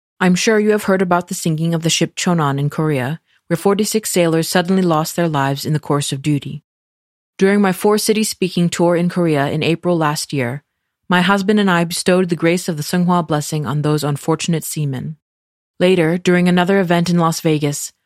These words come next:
I, representing the true parents, bestowed the Seonghwa blessing on Doctor Reiko Kawasaki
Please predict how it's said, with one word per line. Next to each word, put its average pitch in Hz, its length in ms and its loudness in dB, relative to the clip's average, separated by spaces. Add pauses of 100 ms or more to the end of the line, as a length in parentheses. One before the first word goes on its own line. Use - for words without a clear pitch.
(160)
I, 175 220 2
representing 185 580 0
the 165 80 0
true 208 220 0
parents, 156 540 -4 (100)
bestowed 196 380 0
the 180 60 0
Seonghwa 196 420 0
blessing 165 360 -2
on 156 160 -2
Doctor 156 320 -2
Reiko 170 340 0
Kawasaki 156 680 -4